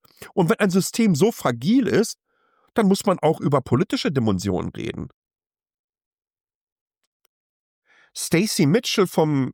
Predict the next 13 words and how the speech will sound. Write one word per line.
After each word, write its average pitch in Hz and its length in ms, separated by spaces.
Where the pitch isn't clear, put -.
Institute 196 560
for 156 180
Local 160 360
Self-Reliance 139 920
warnt 170 320
genau 190 320
davor, - 560
wie 185 180
konzentrierte 233 800
Infrastruktur 220 880
in 240 60
den 185 120
Händen 190 500